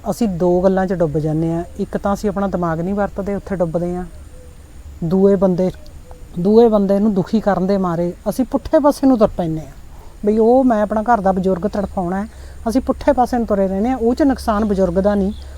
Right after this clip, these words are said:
ਉਹ 'ਚ ਨ-, ਨੁਕਸਾਨ ਸਾਡਾ ਹੈ, ਸਾਡਾ ਖੁਦ ਦਾ ਨੁਕਸਾਨ ਹੈ,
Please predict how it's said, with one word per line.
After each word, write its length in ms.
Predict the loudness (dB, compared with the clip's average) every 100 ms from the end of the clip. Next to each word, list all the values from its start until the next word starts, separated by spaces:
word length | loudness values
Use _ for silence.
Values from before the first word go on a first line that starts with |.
| -2
ਉਹ 80 | 0
'ਚ 80 | 2
ਨ-, 200 | 2 0 -2
ਨੁਕਸਾਨ 420 | -4 -2 0 0
ਸਾਡਾ 360 | -2 -4 -4 -8
ਹੈ, 60 | -10 -14 -14 -14 -16 -4
ਸਾਡਾ 600 | 2 4 6 4 6 2 0
ਖੁਦ 240 | -2 0
ਦਾ 160 | 0 0
ਨੁਕਸਾਨ 480 | -4 -6 -8 -6
ਹੈ, 100 | -6